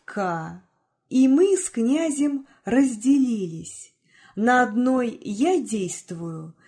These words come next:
а на другую он поехал. И вдруг я получаю от него письмо, что пишет: «Прислать, говорит, ко мне сюда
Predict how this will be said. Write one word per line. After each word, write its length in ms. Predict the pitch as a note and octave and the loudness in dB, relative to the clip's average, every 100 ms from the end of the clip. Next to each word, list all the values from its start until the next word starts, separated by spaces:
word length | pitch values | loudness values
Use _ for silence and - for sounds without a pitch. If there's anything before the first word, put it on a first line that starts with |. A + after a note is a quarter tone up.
| - - | -16 0
а 140 | A3+ | 2
на 160 | A#3 A#3+ | 4 2
другую 580 | A#3+ C4 C#4 F#4+ F#4 | 2 2 6 8 8
он 460 | F4+ - A3 G3+ F#3+ | 6 0 -2 -2 -6
поехал. 880 | F#3 F#3+ F#3+ F3+ F3 E3+ - F3+ F#3 _ _ _ _ _ _ | -6 -4 -4 -6 -10 -10 -16 -16 -18 _ _ _ _ _ _
И 200 | - G#3+ | -6 -4
вдруг 680 | G3 F3 G3+ C4 F4+ - - _ _ _ | -4 -4 -2 0 0 -4 -16 _ _ _
я 320 | G3 G3 D4 F4 | -6 0 2 2
получаю 840 | F4+ C#4 B3+ A#3+ - E4 D#4+ D4 D4 | 2 0 0 -2 -2 -2 0 0 0
от 180 | A3+ A3 | -2 -2
него 360 | A3 A3+ A3 A#3+ | -4 -2 -2 -6
письмо, 760 | A#3+ G3 - G#3+ A#3+ E4+ F4+ - | -6 -12 -8 -6 -2 -2 -4 -8
что 380 | - - - D4+ | -8 -4 0 -2
пишет: 840 | D4+ D4 B3 F#3 - E3+ - _ _ | 0 0 0 -2 -10 -12 -16 _ _
«Прислать, 800 | - A3+ A3+ - A3+ D4 F4 - | -2 0 0 -2 0 2 2 -2
говорит, 640 | G3 B3 A3+ A3+ C#4 D4 - | -2 0 2 4 4 0 -2
ко 180 | A3+ | -2
мне 360 | G#3+ A3+ C4 D#4+ | 0 0 0 0
сюда 640 | - - G#3+ G3 C4+ C4+ | -2 -4 -4 0 0 0